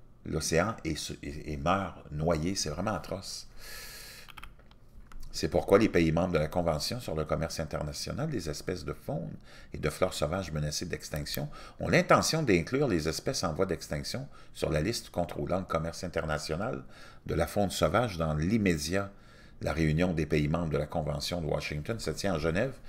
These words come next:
du dix-sept au vingt-huit août, donc c'est maintenant. Le nombre des requins mâts, des, euh, grandes raies guitares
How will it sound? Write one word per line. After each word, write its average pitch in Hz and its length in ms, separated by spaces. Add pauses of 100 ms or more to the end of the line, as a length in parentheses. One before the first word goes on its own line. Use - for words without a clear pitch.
(300)
du 71 100
dix-sept 71 360
au 90 60
vingt-huit 85 440
août, 110 100
donc 78 220
c'est 78 140
maintenant. 82 540 (640)
Le 82 120
nombre 98 320
des 82 260
requins 101 320
mâts, 113 240 (920)
des, 82 460
euh, 73 300 (120)
grandes 98 420
raies 92 340
guitares 127 760